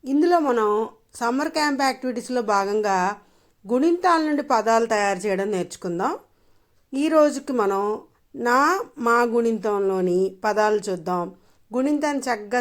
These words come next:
చదవండి, మీ అందరికీ వచ్చు కదా. ఇప్పుడు మనం గుణింతాల నుంచి పదాలు నేర్చుకుందాం, అంటే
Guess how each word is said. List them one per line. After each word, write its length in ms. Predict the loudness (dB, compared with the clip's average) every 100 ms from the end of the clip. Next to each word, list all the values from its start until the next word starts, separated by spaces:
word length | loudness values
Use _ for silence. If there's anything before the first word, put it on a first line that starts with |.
| -2
చదవండి, 480 | -2 -2 -2 -2 -4
మీ 80 | -4 -4
అందరికీ 300 | -6 -4 -2
వచ్చు 200 | -2 -4 -8
కదా. 180 | -6 -8 -10 _ _ _ _
ఇప్పుడు 240 | -10 -4 0 2
మనం 200 | 2 2 0 -6 _ _ _ _ _ _ _ _ _ _
గుణింతాల 560 | -4 0 0 0 2 0 0
నుంచి 180 | -4 -2 -2
పదాలు 300 | 0 0 0
నేర్చుకుందాం, 500 | -2 -6 -8 -8 -8 -14 _ _ _ _ _ -16
అంటే 160 | -6